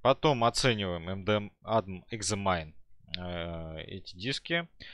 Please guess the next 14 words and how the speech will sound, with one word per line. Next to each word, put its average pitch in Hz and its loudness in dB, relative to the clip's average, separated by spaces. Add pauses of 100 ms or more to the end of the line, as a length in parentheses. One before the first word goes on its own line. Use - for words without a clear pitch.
(160)
А, 98 0
fdisk 123 -2
минус 101 -4
L, 90 -2
проверяем, 98 2
что - -10
там 90 -6
raid 90 -4
массив, 87 -8 (160)
э, 82 -10
есть 87 -10
у 85 -18
нас 80 -10
тип, - -14